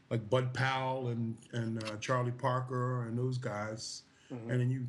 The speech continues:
Speaker 1: work your way up to, like, Miles Davis and John Coltrane. And, and then you could, you go beyond that. You could take that as far as, you know, the late sixties, even when it's go-, starting to go more into a fusion vibe.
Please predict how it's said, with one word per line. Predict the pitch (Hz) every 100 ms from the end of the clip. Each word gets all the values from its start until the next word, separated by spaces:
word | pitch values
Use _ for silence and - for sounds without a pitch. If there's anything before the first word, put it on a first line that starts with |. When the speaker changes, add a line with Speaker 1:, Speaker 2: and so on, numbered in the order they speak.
| 143
Speaker 1:
work | 135
your | 135
way | 139
up | 135
to, | 123 147
like, | 143 135
Miles | 151 151 147
Davis | 139 180 185 127 -
and | 123 127 127 120
John | 127 147
Coltrane. | 131 165 175 - 123 123 127 120 - - - - - - -
And, | 123
and | 131
then | 139
you | 135
could, | 156
you | 143
go | 131 143
beyond | 135 143 147 151 160
that. | 123
You | 120
could | 127 123
take | 139 123
that | 139
as | 135 127 - - - -
far | 135 135
as, | 131 123 -
you | 127
know, | 110 - - - _ _ _ -
the | 110
late | 131 160
sixties, | - 165 165 - 123 123 - -
even | 120 123 131
when | 135
it's | 131 127
go-, | - 127
starting | - 131 127
to | 127
go | 120 131 131 123
more | 131
into | 131 127
a | 123
fusion | - 160 156 123
vibe. | 101 90 92